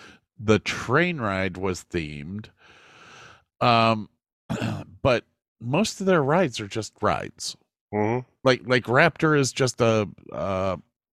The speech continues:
Speaker 1: a roller coaster in the middle of the park.
Speaker 2: Yeah.
Speaker 1: You're not going through boulders or through a
Speaker 2: Yeah.
Speaker 1: town, or
Speaker 2: The
Speaker 1: it's not
Speaker 2: double
Speaker 1: like
Speaker 2: loop. The double
Speaker 1: Yeah.
Speaker 2: loop's a double loop. The, yeah.
Speaker 1: What was it? Alpengeist at, at, at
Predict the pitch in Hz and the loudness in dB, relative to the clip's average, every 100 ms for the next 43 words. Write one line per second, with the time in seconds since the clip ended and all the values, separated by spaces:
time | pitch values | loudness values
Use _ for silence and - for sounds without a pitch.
0 | _ _ _ _ _ _ _ _ - 113 | _ _ _ _ _ _ _ _ -2 2
1 | 127 139 117 120 101 - 101 101 98 98 | 4 4 2 2 2 0 -4 -4 -4 -2
2 | 98 92 90 123 90 - - _ _ 90 | 0 -2 -2 0 0 -2 -20 _ _ -4
3 | 90 78 - _ _ _ _ 117 135 - | -2 -2 -8 _ _ _ _ 0 0 -2
4 | 98 123 127 101 120 117 95 107 110 98 | -4 -4 -4 -6 -8 -6 2 6 6 6
5 | 101 95 92 - 90 87 - 101 95 73 | 2 0 -4 -6 -6 -8 -4 0 0 -2
6 | 101 98 92 95 87 82 87 85 - 113 | -2 0 0 -2 -4 -6 -6 -8 -8 -4
7 | 113 139 - 110 107 - - - - 120 | 4 6 6 6 4 2 -8 -18 -2 4
8 | 143 131 123 117 - 98 92 87 71 67 | 6 8 6 4 4 2 2 2 -4 -6
9 | - 87 85 82 82 82 85 73 71 - | -2 2 4 4 4 2 2 0 -4 -12
10 | _ _ _ _ 127 127 120 107 71 78 | _ _ _ _ -10 -6 -4 -2 -2 4
11 | 143 151 156 120 107 104 101 - - 101 | 4 6 4 2 0 0 0 -4 -6 -2
12 | 104 92 101 101 92 _ _ 101 95 95 | -2 -2 0 0 0 _ _ -4 -4 -4